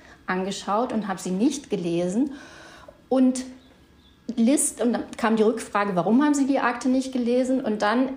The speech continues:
erzählte Weselski genau das, was Ralf Hertwig vorher als Hypothesen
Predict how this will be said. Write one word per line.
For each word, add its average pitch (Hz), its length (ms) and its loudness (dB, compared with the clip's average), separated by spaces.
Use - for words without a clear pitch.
erzählte 262 960 0
Weselski 233 920 0
genau 214 460 0
das, 214 540 -2
was 196 260 -4
Ralf 208 240 -4
Hertwig 214 420 -4
vorher 196 540 -4
als 202 200 -4
Hypothesen 170 800 -6